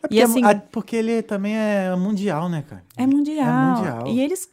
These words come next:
Speaker 2: e eles são o único. Eles dominam o mercado.
Speaker 1: Uhum.
Speaker 2: Então, eles, eh, têm, assim, dois competidores na França e no, na, na
Speaker 1: Qual,
Speaker 2: Alemanha.
Speaker 1: qual é o maior competidor hoje do LinkedIn? Se você pudesse
Speaker 2: É Xing.
Speaker 1: Não conheço.
Speaker 2: Da,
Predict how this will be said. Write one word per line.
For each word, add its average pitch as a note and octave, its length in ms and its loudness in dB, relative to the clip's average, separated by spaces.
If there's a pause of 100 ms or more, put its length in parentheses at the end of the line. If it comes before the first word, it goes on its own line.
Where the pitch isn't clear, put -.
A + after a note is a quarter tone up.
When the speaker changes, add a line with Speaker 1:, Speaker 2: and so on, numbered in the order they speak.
Speaker 2:
e D4 120 -2
eles E4+ 180 -4
são F4 240 -6
o D#4 60 0
único. D4+ 500 -4 (180)
Eles B3+ 300 -4
dominam C#4+ 640 2
o - 20 0
mercado. F#3 540 -4
Speaker 1:
Uhum. A#2 140 -8
Speaker 2:
Então, A3 200 -6
eles, A3+ 260 -6
eh, A3+ 160 -6
têm, A#3 200 -6
assim, A#3 420 -4 (160)
dois A#3 400 -4
competidores B3+ 580 -4
na A#3+ 100 -2
França B3+ 360 -6
e - 20 0
no, A3+ 540 -4
na, G3+ 800 -6
na G#3 140 -4
Speaker 1:
Qual, G#3 100 2
Speaker 2:
Alemanha. B3+ 480 2
Speaker 1:
qual G#4 120 2
é - 20 2
o F4 40 0
maior B3+ 200 0
competidor F3 440 -10
hoje C3 120 -12
do B2+ 80 -10
LinkedIn? A#2+ 360 -14 (460)
Se - 80 -20
você D3 160 -6
pudesse C#3 480 -6
Speaker 2:
É C4+ 160 -2
Xing. C4+ 380 0 (520)
Speaker 1:
Não C#3+ 120 -12
conheço. B2 440 -12 (160)
Speaker 2:
Da, - 60 -8